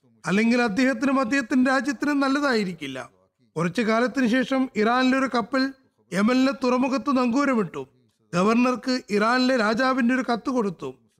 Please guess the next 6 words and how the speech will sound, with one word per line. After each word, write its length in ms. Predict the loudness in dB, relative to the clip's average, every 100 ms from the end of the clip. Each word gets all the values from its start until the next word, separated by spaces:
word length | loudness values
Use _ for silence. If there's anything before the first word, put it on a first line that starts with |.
| _
അതിലുണ്ടായിരുന്ന 680 | -2 0 2 2 2 2 2
മുദ്ര 280 | 0 0 0
കണ്ടപ്പോൾ 600 | 0 0 -2 0 -2 -2 _ _ -4
യമനിലെ 380 | 0 2 2 2
ഗവർണർ 420 | 2 2 0 2
പറഞ്ഞു, 440 | 0 0 -2 -6